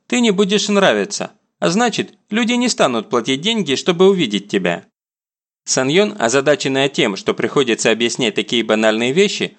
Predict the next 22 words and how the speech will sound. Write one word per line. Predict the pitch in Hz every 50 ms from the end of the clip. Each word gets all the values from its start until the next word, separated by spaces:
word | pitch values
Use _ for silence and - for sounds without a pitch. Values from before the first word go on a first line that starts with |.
| _ _ _
с | - - -
удивлением | 208 208 101 101 117 143 170 190 180 180
смотрит | 151 - 139 113 95 - 98 90 -
на | - 92
меня. | 87 90 90 85 85 82 80 - _ _ _ _ _ _ _ _ _ _ _ _ _ _ _ _ _ _ _ _ _ _ _ _ _ _ _ _
«Даже | - - 190 220 202 202 233
не | 233 247 247
думаю | 208 240 196 139 117 113
подвергать | 90 127 113 110 127 131 131 135 131 117
ваши | 127 120 120 - - 123
слова | - - 160 190 208 220 196
сомнению, | - 226 220 226 220 196 135 110 101 95 92
Сан | - - 170 180 196 196
Бэ», | 175 131 101 92 92 - _ _ _ _ _ -
говорю | 110 110 110 113 117 120
я, | 127 131 170 190 202 202 202 -
беря | 156 147 160 190 208 202
в | 170 151
руки | 156 151 - 139 -
чашку | - 196 208 202 202 - 190 180
с | -
кофе. | - - 127 101 - - - 90 -